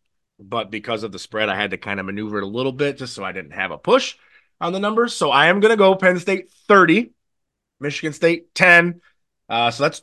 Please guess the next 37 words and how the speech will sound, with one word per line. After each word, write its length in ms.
twenty 500
points. 400
So 100
I'll 80
give 160
Michigan 360
State 300
the 80
slight 420
cover 280
here. 160
I 120
think 180
more 240
of 80
it 80
is 140
the 80
fact 320
that 180
Penn 160
State's 240
not 220
gonna 160
wanna 200
throw 200
the 60
ball 220
around. 160
They're 120
gonna 220
be 120
content 400
running 300
it. 160
I 140
think 380